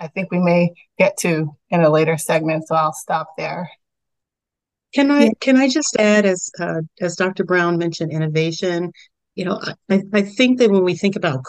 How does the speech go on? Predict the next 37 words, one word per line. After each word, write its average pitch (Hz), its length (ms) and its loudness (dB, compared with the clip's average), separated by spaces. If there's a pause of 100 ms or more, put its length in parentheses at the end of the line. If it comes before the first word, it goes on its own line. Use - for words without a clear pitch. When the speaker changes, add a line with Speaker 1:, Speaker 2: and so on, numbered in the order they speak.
Speaker 2:
culture, 190 560 0 (260)
you 185 80 -6
know, 185 80 -2
we 180 140 -4
don't 214 240 0
have 214 180 -2
a 165 40 -2
healthcare 165 460 -4
system 165 340 -8
that's 151 200 -4
really 160 220 -2
designed 151 760 -2 (320)
to 196 120 -4
look 165 300 -4
at 147 240 -4 (260)
cultural 190 480 -4
differences 147 640 -4
in 147 160 -6
care. 123 440 -4 (260)
I 220 40 -2
mean, 240 180 4
maybe 311 260 4
it 302 100 2
is 294 160 4
for 240 140 2
some 147 300 -2
cultures, - 460 -12
maybe, 135 340 0 (320)
but 202 200 2 (160)
for 214 120 4
the 214 100 2
Black 220 280 2
community 240 360 4
in 208 80 4
particular, 233 560 -2
I 240 40 -2
mean, 226 180 -2